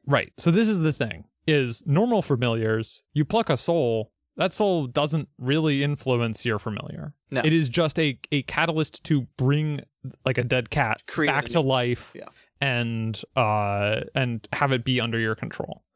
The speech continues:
Speaker 2: Mm-hmm.
Speaker 1: Servants, you're summoning particular guys.
Speaker 2: Mm-hmm. Yeah, she got that pendant. She's got nothing else
Speaker 1: Yep.
Speaker 2: to guide what servant that she's gonna get.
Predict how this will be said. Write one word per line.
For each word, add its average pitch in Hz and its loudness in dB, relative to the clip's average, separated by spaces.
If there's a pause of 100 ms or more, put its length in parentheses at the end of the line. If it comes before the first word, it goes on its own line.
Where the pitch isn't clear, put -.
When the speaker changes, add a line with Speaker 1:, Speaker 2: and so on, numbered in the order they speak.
(140)
Speaker 2:
Mm-hmm. 127 -4
Speaker 1:
Servants, 220 0 (440)
you're 156 4
summoning 139 2
particular 120 0
guys. - -14 (300)
Speaker 2:
Mm-hmm. 131 -2 (1040)
Yeah, - -2 (260)
she - -4
got 160 0
that 165 0
pendant. 190 0 (240)
She's 143 0
got 143 2
nothing 139 0
else 120 -4
Speaker 1:
Yep. 151 0
Speaker 2:
to 156 -4
guide 127 2
what 120 0
servant 107 -8
that - -8
she's 120 -8
gonna 123 -4
get. 131 0